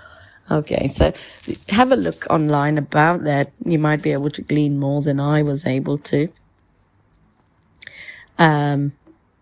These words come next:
so we've got this beast system, which is all coming into play. It's all about technology now. I also want you to know that God is in control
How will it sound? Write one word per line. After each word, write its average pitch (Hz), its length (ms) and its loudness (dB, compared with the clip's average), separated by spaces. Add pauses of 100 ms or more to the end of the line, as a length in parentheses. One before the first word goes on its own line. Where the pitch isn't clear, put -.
(460)
so - 180 2
we've 196 220 2
got 175 180 0
this 175 160 2
beast - 520 -2
system, 202 520 2
which 165 240 -2
is 165 120 -4
all 202 240 2
coming 202 400 0
into 180 280 0
play. 175 320 0
It's 147 140 -6
all 170 160 0
about 160 340 -2
technology 160 720 -2
now. 160 260 -2
I - 20 -2
also 190 320 0
want 175 220 -2
you 180 120 -2
to - 160 -6
know 156 200 2
that 160 240 -8
God 170 220 -2
is 180 200 -2
in 190 140 -2
control 180 580 0